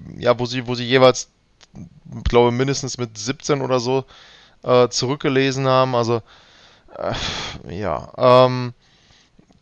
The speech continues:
das ist schon, es war eine komische Finalserie. Also, ich weiß nicht, so, so die letzte Serie, die ich so extrem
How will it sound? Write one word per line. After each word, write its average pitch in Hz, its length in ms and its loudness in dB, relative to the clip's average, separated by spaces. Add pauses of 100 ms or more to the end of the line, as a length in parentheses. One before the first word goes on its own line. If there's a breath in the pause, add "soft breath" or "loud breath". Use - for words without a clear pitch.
(140)
das 139 200 0
ist - 180 0
schon, 185 460 0 (440)
es - 200 -10
war 170 120 6
eine 185 140 2
komische 196 680 -4
Finalserie. 135 880 -2
Also, 117 280 -2 (880 soft breath)
ich 110 140 2
weiß 151 200 4
nicht, 170 140 -6
so, 147 100 -4
so 139 220 -8 (840)
die 139 80 -4
letzte 185 500 2
Serie, 165 420 -6
die 156 160 -12
ich 143 80 -12
so 156 240 -8
extrem 151 720 -8